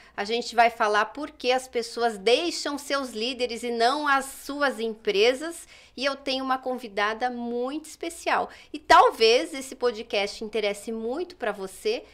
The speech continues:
mas interesse mais ainda pro seu chefe, pro seu superior, sua superior hierárquica. Então vem comigo,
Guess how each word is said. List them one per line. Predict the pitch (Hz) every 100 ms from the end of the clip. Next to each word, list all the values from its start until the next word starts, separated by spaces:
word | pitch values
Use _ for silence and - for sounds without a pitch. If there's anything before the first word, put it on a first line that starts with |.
| - _
mas | 196 202
interesse | 220 220 202 196 208 -
mais | 208 185 180 254 339 349
ainda | 330 247 240 247
pro | 247 254
seu | 240 - 208 226
chefe, | - - 190 202 - 220
pro | -
seu | 208 - 196 196
superior, | - 233 233 202 185 196
sua | 208 - 220 233
superior | - - 220 202 190 208 - - - 208
hierárquica. | 214 254 330 233 220 - 214
Então | 208 226 220
vem | 208 320
comigo, | 330 269 262